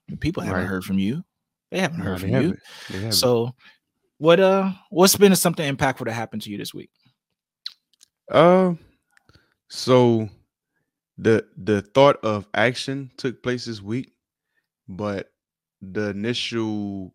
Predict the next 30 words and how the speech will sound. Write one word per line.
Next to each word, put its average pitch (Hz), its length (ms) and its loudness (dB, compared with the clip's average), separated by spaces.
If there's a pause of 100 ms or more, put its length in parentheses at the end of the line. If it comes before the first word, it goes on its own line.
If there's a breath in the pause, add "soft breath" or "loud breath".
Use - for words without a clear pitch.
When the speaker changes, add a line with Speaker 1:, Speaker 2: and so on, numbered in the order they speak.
Speaker 2:
conversation 104 640 -8
within 95 220 -12
myself 104 600 -6
took - 280 -14
place 95 300 -8
about 95 240 -8
a 92 40 -10
month 101 280 -10
ago. 113 320 -6 (720)
Um, 92 460 -8 (180)
when 101 160 -4
I 98 60 -2
went 98 180 -4
out 92 120 -4
of 85 80 -10
town, 104 560 -2 (720)
I 98 80 -4
just 107 340 -8 (100)
felt 113 200 0
like 104 180 -2
I 101 100 -2
needed 98 300 -6
a 90 80 -4
reset 113 520 -4 (480)
from, 98 800 -10
you 107 100 -10
know, 95 240 -6
everything, 104 640 -4 (180)
just - 180 -10
kinda 95 400 -4